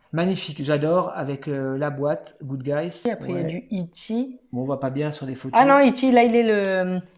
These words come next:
Speaker 2: le E T, euh, de neka.
Speaker 1: Ah, c'est celui-là que tu nous
Speaker 2: Ah,
Speaker 1: parlais
Speaker 2: c'est
Speaker 1: tout à
Speaker 2: celui-là.
Speaker 1: l'heure.
Speaker 2: Donc là, avant, c'était pas un neka, c'était, euh,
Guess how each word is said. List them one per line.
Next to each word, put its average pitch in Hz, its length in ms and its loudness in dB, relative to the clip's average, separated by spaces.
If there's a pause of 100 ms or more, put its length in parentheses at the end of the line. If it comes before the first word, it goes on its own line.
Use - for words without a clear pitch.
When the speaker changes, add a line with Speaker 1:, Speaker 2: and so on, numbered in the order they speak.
(220)
Speaker 2:
le 190 140 0
E 180 60 -2
T, 190 340 -2
euh, 175 120 0
de 165 100 -4
neka. 175 400 -2
Speaker 1:
Ah, 151 160 2
c'est - 140 -12
celui-là 156 140 -2
que 151 80 -10
tu - 60 -10
nous 151 80 -2
Speaker 2:
Ah, 143 60 -2
Speaker 1:
parlais 147 160 0
Speaker 2:
c'est 151 80 -2
Speaker 1:
tout 160 120 -8
à - 20 -4
Speaker 2:
celui-là. 139 120 0
Speaker 1:
l'heure. 147 300 -2
Speaker 2:
Donc 180 240 -2
là, 190 80 6
avant, 180 200 2
c'était 180 260 -8
pas 170 140 -6
un 170 100 -6
neka, 170 320 -12
c'était, 151 520 -6
euh, 147 120 -12